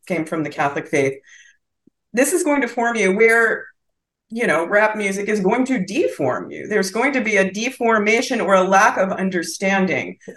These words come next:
Um, and this will just hold true in anything that frames the mass, the music, the architecture, the instruments, the mass, the vestments. If everything is depleted or pedestrianized, then you're gonna have a misunderstanding of the faith.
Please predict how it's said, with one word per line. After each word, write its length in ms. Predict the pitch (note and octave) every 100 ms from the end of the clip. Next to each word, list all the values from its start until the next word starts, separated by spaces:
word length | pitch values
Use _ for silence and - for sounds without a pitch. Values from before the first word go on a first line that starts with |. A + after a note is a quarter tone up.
| _ -
Um, 400 | F#3 F3 E3+ E3
and 160 | G3+ G#3+
this 160 | A3+
will 80 | C4
just 240 | A#3 A#3+ A3+
hold 220 | A3 G#3+
true 300 | F#3 F3+ F#3+
in 120 | F3+
anything 420 | F3 G3+ G#3 F#3+
that 220 | F3+ F3+
frames 520 | - F3+ E3 F3+ F#3+ F#3+
the 120 | F#3+
mass, 440 | C#4 G#3 - -
the 80 | -
music, 380 | A3+ B3+ F#3+ -
the 120 | E3
architecture, 580 | G#3+ G#3+ G3+ F#3 - E3+
the 100 | F3+
instruments, 480 | G#3+ F#3+ F3 E3+ F3+
the 80 |
mass, 300 | E3 C#3+ C#3+
the 100 | F#3
vestments. 460 | F3+ B3 C4 F3+ D#3
If 100 | F#3+
everything 480 | A#3 F4 F4 C#4 B3
is 120 | G#3
depleted 760 | F3 - A#3 B3 F3+ D#3 F#3+ - -
or 140 | G#3 G#3
pedestrianized, 840 | G3+ G#3 G#3 G3+ F3 E3 E3 E3
then 120 | F3+
you're 100 | F#3+
gonna 160 | G3+ A3+
have 240 | F#3+ G3+ F#3+
a 220 | E3+ E3 _ _ -
misunderstanding 720 | A#3 B3+ B3 A3+ F3+ F3 E3+
of 140 | F3
the 100 | E3
faith. 400 | E3+ F3 D#3+ D3